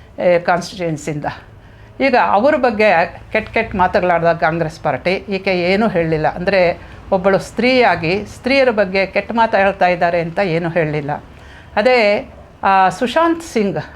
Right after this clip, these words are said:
ಅವರ, ಆ, ಕೊಲೆ ಆಯ್ತಲ್ಲ, ಕೊಲೆನೋ ಆತ್ಮಹತ್ಯೆ ಅಂತ ಇವತ್ತಿಗೂ ಇನ್ನೂ ನಿಶ್ಚಯ ಆಗಿಲ್ಲ, ನಿರ್ಣಯ ಆಗಿಲ್ಲ. ಅವ್ರ ಬಗ್ಗೆನೂ ಕೂಡ ಒಂದು ಮಾತು ಈಕೆ ಹೇಳಿದ್ದಿಲ್ಲ. ಮತ್ತು ಸಿನಿಮಾದಲ್ಲಿ ತುಂಬ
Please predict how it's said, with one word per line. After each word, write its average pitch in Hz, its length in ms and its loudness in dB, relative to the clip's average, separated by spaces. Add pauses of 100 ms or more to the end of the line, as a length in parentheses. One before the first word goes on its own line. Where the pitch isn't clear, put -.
(140)
ಅವರ, 208 240 2
ಆ, - 1200 0 (320)
ಕೊಲೆ 240 260 4
ಆಯ್ತಲ್ಲ, 196 400 2 (240)
ಕೊಲೆನೋ 196 440 2
ಆತ್ಮಹತ್ಯೆ 196 720 2
ಅಂತ 190 200 0
ಇವತ್ತಿಗೂ 190 440 2
ಇನ್ನೂ 185 220 0
ನಿಶ್ಚಯ 180 400 0
ಆಗಿಲ್ಲ, 175 520 4
ನಿರ್ಣಯ 175 360 0
ಆಗಿಲ್ಲ. 165 480 0 (540)
ಅವ್ರ 277 280 2
ಬಗ್ಗೆನೂ 262 480 2
ಕೂಡ 208 200 0 (460)
ಒಂದು 262 420 2
ಮಾತು 226 340 2
ಈಕೆ 175 260 -4
ಹೇಳಿದ್ದಿಲ್ಲ. 156 600 -4 (640)
ಮತ್ತು 285 260 2 (500)
ಸಿನಿಮಾದಲ್ಲಿ 254 720 2
ತುಂಬ 254 420 2